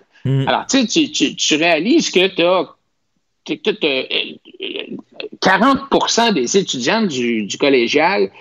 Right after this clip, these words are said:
Speaker 2: qui pourront pas se qualifier pour la grande majorité des emplois créés au Québec. Alors, moi, je, je, je, je, je suis content de voir qu'il y a ce bulletin-là.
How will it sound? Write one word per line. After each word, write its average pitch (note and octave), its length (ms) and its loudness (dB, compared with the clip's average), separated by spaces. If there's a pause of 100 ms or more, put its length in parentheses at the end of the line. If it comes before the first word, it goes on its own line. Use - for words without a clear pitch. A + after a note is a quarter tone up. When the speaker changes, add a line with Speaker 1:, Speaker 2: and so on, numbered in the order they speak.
(180)
Speaker 2:
qui A#3 180 2
pourront D#3 500 2
pas B3+ 280 2
se - 140 0
qualifier D#3+ 680 0
pour C#3 180 4
la A#2+ 160 2
grande D#3+ 240 0
majorité B2 480 0
des C3+ 220 2
emplois A2+ 340 0
créés A#2 220 0
au B2 80 2
Québec. A#2+ 380 -2 (640)
Alors, A2+ 220 -2
moi, D3+ 220 2
je, - 240 0
je, - 460 -2
je, - 120 -6 (160)
je, - 220 -4
je - 80 -2
suis - 160 -4
content D#3 400 2
de F#3+ 100 4
voir C#3+ 540 2
qu'il C3+ 200 -2
y B2+ 60 -2
a D#3+ 60 0
ce C#3 240 -4
bulletin-là. C#3+ 1040 -4